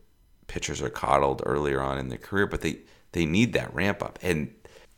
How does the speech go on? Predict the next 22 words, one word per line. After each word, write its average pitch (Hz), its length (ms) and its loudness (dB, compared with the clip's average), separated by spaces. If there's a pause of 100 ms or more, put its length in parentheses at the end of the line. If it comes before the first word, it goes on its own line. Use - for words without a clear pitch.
(280)
the 101 80 2
shortened 110 480 6
season 113 340 4
in 107 80 0
twenty 104 300 0
twenty 135 360 2
seemed 95 300 0
to - 60 0
actually, - 300 -4
like, - 280 -8
really 110 320 2
fit - 600 -2 (440)
Corbin 78 440 2
Burns' 69 560 2
progression, - 1000 -2 (300)
um, 64 300 -6
his - 160 -10
career 104 260 -4
progression. - 580 -8 (460)
So - 380 4 (120)
this 117 260 4
year, 113 500 2